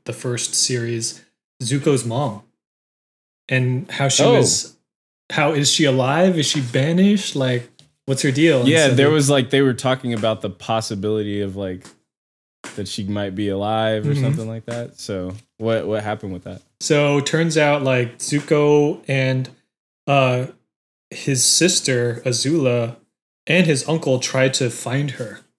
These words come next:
Speaker 1: because they find out that she was just banished. And it turns out, like, she's alive. And she,
Speaker 2: Oh.
Speaker 1: she has actually, um,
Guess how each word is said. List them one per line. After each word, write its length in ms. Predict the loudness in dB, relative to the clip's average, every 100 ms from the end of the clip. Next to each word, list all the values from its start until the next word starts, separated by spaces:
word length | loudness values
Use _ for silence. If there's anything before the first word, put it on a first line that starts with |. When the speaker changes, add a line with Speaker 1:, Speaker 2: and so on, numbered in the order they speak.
| _ -6
Speaker 1:
because 260 | -2 0
they 80 | -2
find 300 | -2 -2 -2
out 160 | -2 -4
that 120 | -6
she 360 | -4 -2 -2 -2
was 200 | -2 -2
just 220 | -4 -4
banished. 540 | -4 -4 -4 -8 -10 -16 _ _ -6
And 80 | -4
it 100 | -2
turns 280 | -2 0 4
out, 260 | 4 4
like, 320 | 4 0 -2 -4 -14 -8
she's 220 | -4 0
alive. 340 | 0 0 -4 -6 -8 -8 -12 -8 -2
And 320 | 2 2 2
she, 180 | 4 2
Speaker 2:
Oh. 100 | 0
Speaker 1:
she 300 | -2 2 2
has 420 | 2 2 2 2 -2
actually, 760 | -4 -2 -2 2 2 0 -4 _ _ _ _ _
um, 540 | 2 2 2 -2 -6